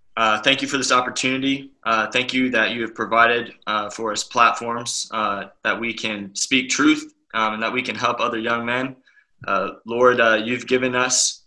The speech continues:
a responsibility as a man, uh, to be a good one, uh, to be a good husband, a good father, a good brother, um, and a good friend. And so, Lord, uh, we just pray that this podcast, uh, touches the heart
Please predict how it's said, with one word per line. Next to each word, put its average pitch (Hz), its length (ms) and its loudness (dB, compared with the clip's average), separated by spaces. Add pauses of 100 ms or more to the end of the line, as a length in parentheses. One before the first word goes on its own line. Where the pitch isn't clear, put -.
(120)
a 110 100 2
responsibility 123 840 2
as 117 160 0
a 113 40 -4
man, 113 420 -6 (280)
uh, 104 380 2 (120)
to 123 80 -2
be 127 160 6
a 117 80 4
good 113 180 2
one, 95 280 -6 (140)
uh, 104 260 -2
to 110 100 -10
be 110 220 -2
a 110 40 -4
good 104 180 -2
husband, 110 520 -2 (240)
a 104 80 -2
good 107 180 -2
father, 107 460 2
a 101 80 -6
good 101 180 -2
brother, 101 480 -4 (200)
um, 101 160 -2
and 107 100 0
a 110 40 -2
good 107 220 0
friend. 113 460 -4
And 104 100 -8
so, 101 140 -2
Lord, 110 420 0
uh, 98 360 0 (520)
we 113 200 0
just 117 220 -2
pray 123 320 6
that 101 200 0
this 110 220 -2
podcast, 110 680 2 (200)
uh, 104 200 0
touches 127 380 -2
the 104 100 0
heart 120 400 4